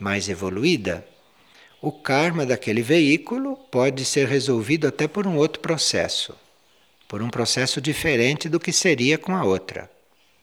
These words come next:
Porque aqui existe um outro relacionamento do ser interior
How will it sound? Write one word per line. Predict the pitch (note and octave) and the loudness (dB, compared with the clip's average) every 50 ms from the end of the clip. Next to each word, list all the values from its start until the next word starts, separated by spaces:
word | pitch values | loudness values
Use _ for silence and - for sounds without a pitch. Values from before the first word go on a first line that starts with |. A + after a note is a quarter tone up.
| _ _ _ _ _ _ _ _ _ _ _ _ _ _ _ _ | _ _ _ _ _ _ _ _ _ _ _ _ _ _ _ _
Porque | - G#2 - - D3 | -12 -12 -4 0 0
aqui | C#3+ C#3 - - D3 E3+ | 0 0 0 0 2 2
existe | G#3 F#3+ C3+ B2 C3 D3 D3+ - - - G3+ G#3 G#3 - - | 2 2 0 0 0 0 0 0 -2 -4 -4 -6 -8 -8 -8
um | B2+ B2 A#2 B2 | -6 -2 2 4
outro | C#3 D#3+ D#3+ - E3+ D3 | 4 2 2 0 -4 -2
relacionamento | C#3+ D#3+ D3+ D3+ C#3 - - E3+ D#3+ D3+ C#3+ A#2+ A2+ A2+ A#2+ C3+ D3 D3+ C3 - - - F#2+ F2 - - | 0 0 0 0 0 0 0 0 0 0 0 0 0 0 0 0 0 -2 -4 -8 -10 -12 -12 -12 -12 -8
do | G2+ A#2+ A2+ | -6 -4 -2
ser | G#2+ - - D3+ D3 C#3+ | 0 2 4 4 4 2
interior | C3 A#2+ - A#2 G#2 F#2+ G2 G#2 A#2 D3 E3 E3+ | 0 -2 0 0 0 2 4 4 4 4 4 2